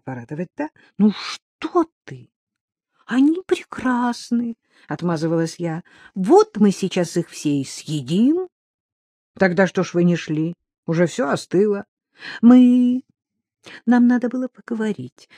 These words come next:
Я попыталась показать ему тайный знак рукой, ну, такой, чтобы он сразу понял,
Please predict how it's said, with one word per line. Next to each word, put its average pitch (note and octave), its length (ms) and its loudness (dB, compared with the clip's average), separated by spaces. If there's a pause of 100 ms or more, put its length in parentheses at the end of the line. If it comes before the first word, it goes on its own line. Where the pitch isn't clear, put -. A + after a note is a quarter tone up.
(100)
Я D#3 120 -2
попыталась - 760 -6
показать D#3+ 560 -6
ему D#3+ 280 -4 (260)
тайный F#3 420 -2
знак F3 320 -2
рукой, C#3 500 -6
ну, G#3 320 2
такой, F#3+ 300 2
чтобы F3+ 240 -2
он F#3 60 2
сразу D#3+ 420 -6
понял, C#3 500 -10